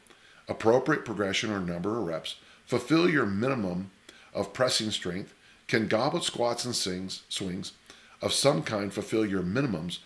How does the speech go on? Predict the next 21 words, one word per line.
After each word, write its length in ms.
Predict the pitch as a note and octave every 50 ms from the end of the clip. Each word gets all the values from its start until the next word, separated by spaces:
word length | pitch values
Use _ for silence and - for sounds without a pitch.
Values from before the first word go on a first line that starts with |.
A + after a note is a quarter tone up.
| - - - -
of 140 | G2+ -
pulling 300 | - A2+ A2 G#2 F#2+ F2
weight 260 | F2+ F#2 F#2 F2+ - -
off 180 | F2 E2+ -
the 80 | - E2
floor? 260 | - - E2 - - - - - - - - - - - -
So 260 | - - G2+ E2 D#2 D2+ - - - _ _ _ _ _ _ _ _ _ _ - - - - - -
I 140 | F#2+ G#2+ A#2
would 160 | A#2 A2+ -
say 240 | - A#2 G2+ G2+ - - - - - - - - - - _ _ _ _ _
without 580 | B2 G#2+ G#2+ G#2 G2 - - - G2 G2 G2 F#2
a 60 | E2
doubt, 320 | D#2 F2 E2+ D2+ C#2+ - - - - -
there, 120 | F2 F#2 F2
there, 220 | - F#2+ F#2+ F2
there's 280 | - - F2+ F2 F2 F2+
no 160 | G2 G2+ G2
question 380 | - - F2+ E2+ F2 - D#2+ D2+
in 80 | D#2
my 100 | D#2+ D2+
mind. 400 | D2+ E2 F#2 F#2 E2 D2 - -